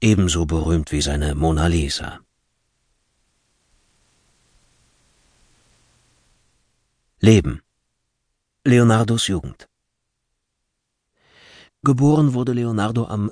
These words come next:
fünfzehnten April vierzehnhundertzweiundfünfzig in Vinci, knapp dreißig Kilometer westlich von Florenz.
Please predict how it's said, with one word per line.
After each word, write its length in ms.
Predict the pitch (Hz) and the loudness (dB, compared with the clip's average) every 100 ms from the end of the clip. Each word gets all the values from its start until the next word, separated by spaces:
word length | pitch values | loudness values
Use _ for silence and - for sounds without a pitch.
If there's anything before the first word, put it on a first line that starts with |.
| - | -6
fünfzehnten 580 | - 123 - 110 - 95 | -6 -6 -6 -6 -6 -8
April 460 | 76 - 101 98 | -8 -6 -4 -6
vierzehnhundertzweiundfünfzig 1600 | - 107 - 101 87 90 82 - 82 76 - 95 - - 95 - | -6 -8 -4 -4 -4 -4 -6 -2 -2 -2 -4 -8 -6 -6 -6 -6
in 320 | 95 85 82 | -4 -2 -2
Vinci, 500 | 85 92 - - - - - - - - | 0 0 -2 -8 -14 -20 -20 -20 -16 -6
knapp 200 | 117 - | -4 -4
dreißig 400 | - 92 - 85 | -4 -2 -2 -4
Kilometer 480 | - 78 76 - 76 | -4 -4 -4 -4 -6
westlich 340 | 76 - 76 | -6 -8 -10
von 160 | - 67 | -10 -10
Florenz. 500 | - 67 64 - | -8 -8 -8 -8